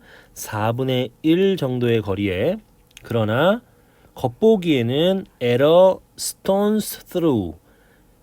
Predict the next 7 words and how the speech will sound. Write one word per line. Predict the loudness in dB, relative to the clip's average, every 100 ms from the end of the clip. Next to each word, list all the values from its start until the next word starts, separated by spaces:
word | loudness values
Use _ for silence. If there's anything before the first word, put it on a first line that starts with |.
| -20
이게 | -2 0 0 -6 _ _ _
돌 | 2 2
하나 | 4 2 2
던질 | 0 0 0
만한 | 2 0 0
거리에라는 | -2 -2 0 0 -2 -4 -8 _ -18
수건데, | -12 0 0 2 -2 -4